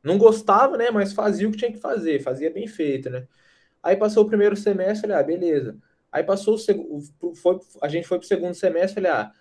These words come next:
não tem temporada, né, no, no spring, né." Aí o outro brasileiro, que já tava lá mais tempo,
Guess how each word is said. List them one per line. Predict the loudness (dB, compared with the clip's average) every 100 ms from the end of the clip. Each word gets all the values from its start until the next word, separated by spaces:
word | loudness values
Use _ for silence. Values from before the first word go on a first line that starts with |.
| _ -6
não | -4 -4
tem | 0 0 0 0
temporada, | -2 0 0 2 2 0
né, | 0 -2
no, | -2 -2 -2 -4 -8 -12 _ -12
no | -2 0
spring, | 0 0 -2 -2 -4
né." | -2 -2
Aí | 0 2
o |
outro | 2 2
brasileiro, | 2 0 0 -4 -2 -2 -6 _ _
que | -6
já | -2 0
tava | -2 -2
lá | -4 -4
mais | -6 -6
tempo, | -4 -4 -6 -14